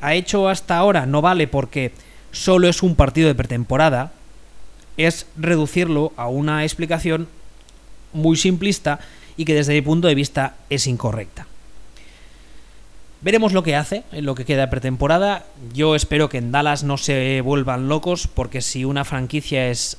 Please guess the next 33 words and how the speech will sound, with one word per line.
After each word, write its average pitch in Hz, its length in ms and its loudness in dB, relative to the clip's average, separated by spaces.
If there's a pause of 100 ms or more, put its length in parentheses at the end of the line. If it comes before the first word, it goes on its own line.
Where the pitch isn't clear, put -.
amiga 127 400 -2
de 127 80 -2
este 123 200 -6
tipo 123 300 -4
de, 123 440 -4 (180)
de, 113 760 -10 (1040)
de 127 220 -10
saraos, 117 560 -6
es 110 160 -8
Dallas. 131 400 -8 (1120)
Y 147 140 0
no 151 120 2
empiecen 147 400 0
a 139 60 0
decir 139 420 -2
que 143 120 -4
si 131 720 -4
quizá 131 460 -2
hay 127 120 -4
que 127 180 -4
reemplazar 123 540 -4
a 120 320 -4
Romo 147 720 -2 (300)
o 135 160 -2
que 131 180 -4
quizá 131 420 -4
este 139 220 -6
es - 120 -8
el 131 60 -4
último 120 340 -4
año 117 160 -4
de 117 100 -6
Romo. 151 380 -4